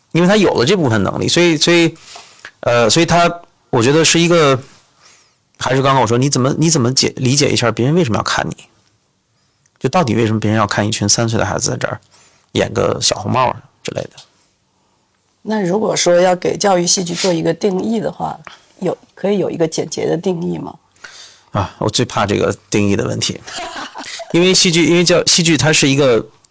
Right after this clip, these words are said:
Speaker 1: 呃，风情概念。
Speaker 2: 嗯哼。
Speaker 1: 风情概念的意思就是说，你，你打开这个手风琴，它有很多面相。
Speaker 2: 对。
Speaker 1: 你把它合上，它就叫，它是看起来是一样的。哦，表演，有人演，有人看。但你把它打开了，你发现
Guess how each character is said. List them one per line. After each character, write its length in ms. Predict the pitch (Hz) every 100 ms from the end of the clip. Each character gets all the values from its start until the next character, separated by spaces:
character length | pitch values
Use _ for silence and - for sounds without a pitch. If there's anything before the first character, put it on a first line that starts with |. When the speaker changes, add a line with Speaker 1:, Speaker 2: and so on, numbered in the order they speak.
| -
Speaker 1:
呃， 280 | 113 98 90
风 340 | - - 196 202
情 220 | - -
概 180 | - -
念。 180 | - - _ - - -
Speaker 2:
嗯 120 | 160 180
哼。 100 | 185
Speaker 1:
风 60 |
情 120 | 180
概 80 | 175
念 20 |
的 40 | 165
意 80 | 156
思 80 | 143
就 80 |
是 40 | 143
说， 240 | 156 160 -
你， 220 | 131 -
你 100 | 139
打 160 | 143 120
开 140 | 135
这 80 | 156
个 60 | 147
手 120 | 104
风 160 | 127
琴， 240 | 151 - 71
它 100 | -
有 60 | 156
很 100 | 110
多 100 | 113
面 300 | 175 160 -
相。 180 | - - - _ -
Speaker 2:
对。 120 | 233 226 -
Speaker 1:
你 100 | -
把 140 | 170 151
它 80 | 175
合 200 | - 104
上， 300 | 160 120 - -
它 100 | 147
就 160 | 143 143
叫， 180 | 110 95 _ _
它 100 | -
是 180 | 127 135
看 220 | - -
起 120 | 160 101
来 100 | 104
是 260 | 113 - -
一 80 | 107
样 240 | 131 101
的。 140 | - _ _ _ -
哦， 240 | 139 123 -
表 120 | 107
演， 160 | 113 - _ -
有 160 | 113
人 100 | 104
演， 160 | 123 104
有 60 | 87
人 80 | -
看。 180 | - - _ _ _ _
但 160 | 156 151
你 60 |
把 100 | 165
它 60 | 156
打 240 | 165 -
开 140 | 147 147
了， 40 |
你 80 | 135
发 160 | 117 135
现 180 | 131